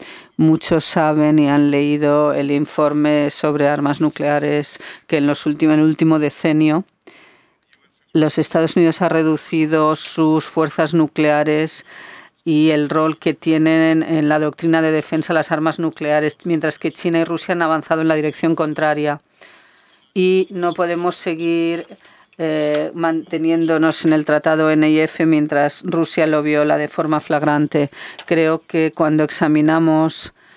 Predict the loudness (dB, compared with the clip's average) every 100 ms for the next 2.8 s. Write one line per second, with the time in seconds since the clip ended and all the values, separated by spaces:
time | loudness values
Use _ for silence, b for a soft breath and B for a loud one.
0 | B B B _ _ _ _ _ _ _
1 | -20 _ _ _ _ _ _ _ _ _
2 | _ _ 0 2 2 2 0 -2